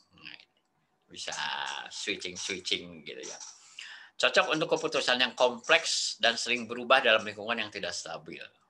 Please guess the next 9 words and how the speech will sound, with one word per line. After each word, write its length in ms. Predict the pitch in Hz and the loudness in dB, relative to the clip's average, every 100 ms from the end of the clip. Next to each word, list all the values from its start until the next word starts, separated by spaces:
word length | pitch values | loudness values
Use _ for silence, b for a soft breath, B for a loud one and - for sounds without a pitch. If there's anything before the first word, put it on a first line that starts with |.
| _ _ | _ _
Ya. 120 | - _ b b b b b 123 | -20 _ b b b b b -4
Memberikan 400 | 123 123 135 - | -2 4 4 2
kesempatan 560 | - 120 120 147 143 | 0 4 6 6 4
untuk 160 | 120 123 | 2 -4
pengembangan 480 | 120 117 110 107 107 | -4 -2 0 0 -2
fungsional 560 | 110 101 107 110 120 | -8 -8 -2 0 2
dan 200 | 104 107 | 0 -4
keterampilan 520 | 104 - 90 92 82 90 | -6 -8 -8 -6 -8 -8
produk. 320 | 80 78 - | -12 -12 -16